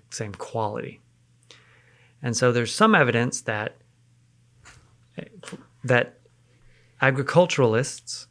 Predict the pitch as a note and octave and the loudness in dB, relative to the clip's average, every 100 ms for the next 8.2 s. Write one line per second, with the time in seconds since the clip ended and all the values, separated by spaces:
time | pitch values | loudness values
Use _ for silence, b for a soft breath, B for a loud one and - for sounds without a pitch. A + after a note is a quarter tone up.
0 | - C3 - C3+ C3+ D#3+ C#3 C#3+ A3 C#3+ | -4 -2 2 2 4 2 4 6 6 6
1 | A2 G#2+ G#2 - - G#2 - D3+ B2+ A2 | 2 0 -4 -6 -10 -10 -10 -8 -6 -4
2 | G#2 G#2+ G#2+ - C#3 C#3 A#2+ C3 A2 G#2 | -4 -4 -4 0 2 2 0 -6 -8 -8
3 | G#2 - C3+ B2 A2 B2 - G#2 F#2+ G2+ | -8 -4 0 0 -2 -4 -8 -10 -10 -12
4 | G#2 G2+ - F3 A2+ G2 - _ b b | -12 -8 2 2 2 -4 -12 _ b b
5 | b - A2+ G#2 G#2+ C#3 C3 F#3+ D#3+ C3 | b -4 -4 -2 0 4 6 6 6 4
6 | A2 A2 G#2 - A2 G#2+ G#2+ A2 - G#2+ | 4 -2 -2 -4 -4 -6 -8 -10 -10 -12
7 | F#2+ - A#2 G#2+ G#2+ - B2+ C3 - G#2 | -10 -8 -8 -8 -10 -4 -4 -4 -8 -12
8 | G#2 | -12